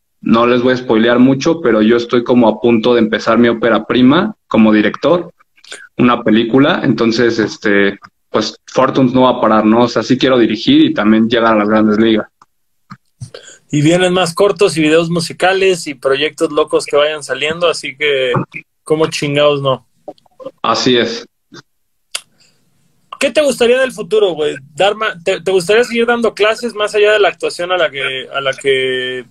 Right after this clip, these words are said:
Speaker 2: te estás dedicando o, o es, o es como, como un extra que has hecho ahorita para,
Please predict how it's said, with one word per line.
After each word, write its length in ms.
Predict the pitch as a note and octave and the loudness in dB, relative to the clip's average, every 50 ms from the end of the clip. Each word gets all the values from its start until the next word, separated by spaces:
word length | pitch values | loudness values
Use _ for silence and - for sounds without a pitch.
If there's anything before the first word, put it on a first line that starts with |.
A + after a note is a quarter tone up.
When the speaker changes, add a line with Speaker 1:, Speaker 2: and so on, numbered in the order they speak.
| _ - | _ -4
Speaker 2:
te 100 | - D3 | -2 -2
estás 280 | C#3 C#3 - E3+ F3 E3+ | -2 0 -2 -2 0 2
dedicando 500 | G3 F#3+ E3 E3 - F#3+ G3 A#3 C4+ C4 | 2 0 0 0 0 -2 0 2 2 4
o, 380 | A#3 F#3 D#3+ D3+ C#3+ C#3+ D#3 | 4 4 4 2 2 2 2
o 40 | E3 | 0
es, 200 | E3+ E3+ - - E3 | 0 -2 -6 -14 -12
o 220 | E3+ D#3+ D#3+ E3 E3+ | -6 -2 0 2 2
es 140 | F3 E3+ - | 0 -2 -2
como, 540 | - G3 F#3+ F3+ E3 D#3 D3 C#3+ C#3 C3 - - - - - - - _ _ _ _ | -2 -2 0 0 0 2 2 2 0 -2 -4 -6 -14 -14 -14 -14 -16 _ _ _ _
como 240 | - - E3 E3 E3+ | -2 0 2 2 2
un 120 | F3+ F#3 F#3+ | 2 2 2
extra 460 | F#3+ G3 F3 - - G3 F#3+ F#3 F3 | 0 -2 -2 -4 -4 0 0 0 0
que 120 | E3+ F3+ F3 | 0 -2 -2
has 140 | E3+ E3+ | -2 -2
hecho 340 | F#3 D#3+ E3 E3+ E3 - - | -4 -4 -4 -4 -4 -2 0
ahorita 460 | E3 E3 E3 E3 E3+ E3+ - F3 E3 | 0 0 0 0 -2 -2 0 0 0
para, 340 | E3 - D#3 D3 C#3+ C#3 C3+ | 0 0 0 2 2 2 0